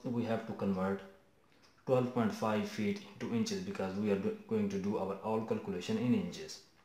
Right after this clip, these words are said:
Okay, so the number of rise, we have to calculate first number of rise. Number of rise is equal to twelve point five multiplied by twelve, because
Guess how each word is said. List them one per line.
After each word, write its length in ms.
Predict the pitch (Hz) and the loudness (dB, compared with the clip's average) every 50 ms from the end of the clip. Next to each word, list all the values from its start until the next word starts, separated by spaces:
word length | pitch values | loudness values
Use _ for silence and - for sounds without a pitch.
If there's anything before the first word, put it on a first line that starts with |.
| _ _ _ _ _ _ _ _ _ _ - - - - - - | _ _ _ _ _ _ _ _ _ _ -20 -20 -20 -16 -8 -8
Okay, 220 | 104 98 - - - - - - _ _ _ _ _ _ - - _ _ _ - | -8 -8 -8 -12 -18 -20 -20 -20 _ _ _ _ _ _ -20 -20 _ _ _ -12
so 300 | - 110 98 92 90 87 | -6 -4 -2 -2 -2 0
the 60 | 95 | 2
number 240 | 120 143 156 156 165 | 2 2 4 4 4
of 160 | 160 156 135 | 2 2 2
rise, 320 | 123 113 107 113 123 123 127 | 2 4 4 4 4 2 2
we 160 | 117 120 113 | 0 0 2
have 180 | 117 123 120 | 2 0 0
to 60 | - 113 | -2 0
calculate 420 | - 127 120 120 - 123 123 120 | 2 2 2 2 4 2 2 2
first 320 | - - 139 139 - - | 2 -2 -4 -4 -2 2
number 260 | 233 214 202 196 180 180 | 2 4 4 4 2 0
of 200 | - - - 104 | -4 -6 -6 -6
rise. 360 | - 87 82 82 - - - - - _ _ _ - - - 117 | -8 -6 -8 -10 -12 -14 -18 -20 -20 _ _ _ -20 -18 -12 -8
Number 280 | 113 113 113 113 113 | -8 -6 -6 -6 -4
of 200 | 107 107 98 - - 101 95 92 | -4 -4 -4 -6 -8 -10 -8 -6
rise 520 | 98 101 110 117 123 127 131 131 - - - - _ _ _ _ _ _ _ _ _ _ - _ _ _ _ _ _ _ _ - _ - | -4 -2 -2 -2 -2 -4 -4 -8 -10 -14 -18 -20 _ _ _ _ _ _ _ _ _ _ -20 _ _ _ _ _ _ _ _ -20 _ -6
is 180 | - 135 120 117 | -4 -2 -2 -2
equal 300 | 113 104 - - 175 175 - | -4 -6 -6 -6 -8 -8 -6
to 200 | 98 95 117 123 127 - - - _ _ - - _ _ _ - - - _ _ _ _ _ - - - _ - - - _ _ _ - | -6 -6 -4 -6 -6 -8 -14 -20 _ _ -20 -20 _ _ _ -20 -20 -20 _ _ _ _ _ -20 -20 -20 _ -20 -20 -20 _ _ _ -6
twelve 280 | - 123 120 117 - - | 0 0 0 0 0 -4
point 180 | 107 107 101 98 | -4 -4 -4 -4
five 400 | - - 107 107 110 110 104 104 | -4 -4 -2 -2 0 0 0 0
multiplied 640 | 101 104 107 101 - 107 95 95 98 95 95 92 90 | 0 0 0 0 -2 -4 -4 -4 -4 -4 -4 -4 -4
by 120 | 92 90 87 - - | -6 -8 -8 -10 -10
twelve, 360 | 87 85 85 87 101 123 120 - - - - - | -10 -8 -6 -6 -6 -6 -8 -10 -16 -20 -20 -16
because 240 | - 101 - 101 90 | -14 -10 -8 -8 -8